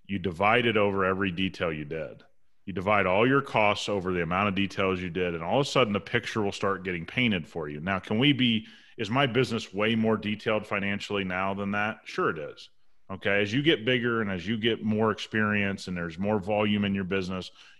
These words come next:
you're gonna do that way more. And that's where you need an accountant, right?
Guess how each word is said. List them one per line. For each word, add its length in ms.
you're 120
gonna 200
do 260
that 360
way 300
more. 580
And 100
that's 200
where 80
you 140
need 140
an 80
accountant, 520
right? 240